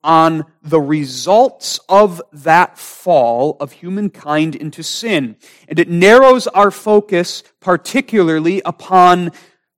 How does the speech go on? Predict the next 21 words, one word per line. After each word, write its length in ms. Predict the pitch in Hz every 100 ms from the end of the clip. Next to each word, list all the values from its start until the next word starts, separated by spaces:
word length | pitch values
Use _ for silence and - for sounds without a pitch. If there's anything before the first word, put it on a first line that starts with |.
| _ _ _ _
the 120 | 135
black 500 | 143 143 147 185 190
heart 840 | - - - 175 131 113 - - - _ _ _
of 100 | 131
human 400 | - 185 170 151
misery, 460 | 151 123 123 113 110
that 420 | 120 185 220 -
which 240 | 175 180
is 180 | 175 - -
at 300 | 175 - -
the 60 | -
core 1000 | - - - - 214 185 151 127 107 98 _ _ _ _ _ _ _ _ _ -
of 120 | -
human 480 | - 226 233 220 180
misery, 540 | 175 139 107 92 _ _ _ _ _ _ _ _ _ _ _ _ _ _
namely 920 | 139 156 214 226 214 226 208 202 - _ _ _ _ _ 139
the 140 | 143
reality 880 | 135 131 131 151 165 165 - 170 160 _ _ _ _ _ _ _ _ _ _ _ _ _ _ _
of 100 | 131
spiritual 920 | - - - 175 190 196 - 185 175
corruption. 880 | - - 131 120 123 - - 107 98